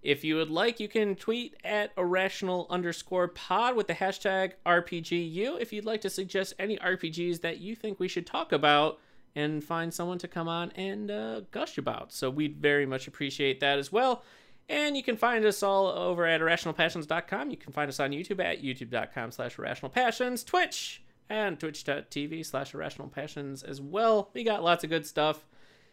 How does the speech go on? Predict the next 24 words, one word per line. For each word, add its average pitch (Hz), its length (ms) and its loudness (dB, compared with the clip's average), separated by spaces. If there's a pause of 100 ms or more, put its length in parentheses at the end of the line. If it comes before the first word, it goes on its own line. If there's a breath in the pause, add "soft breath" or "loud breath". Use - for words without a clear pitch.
(260 soft breath)
And, 214 440 0
uh, 247 180 0
you 220 120 -4
can 240 100 0
also 254 240 2
find 247 260 0
us 247 140 2
doing 247 280 2
an 233 120 2
R 226 200 4
P 254 200 -4
G, 240 640 -4 (160)
uh, - 360 -6
trope - 320 4
talk 156 420 6
at 190 280 0
pax - 480 -8 (100)
East. - 360 -8
We 180 80 -4
have 170 200 -4
our 165 140 -2
very 170 340 -2
first 226 520 0
panel 202 800 6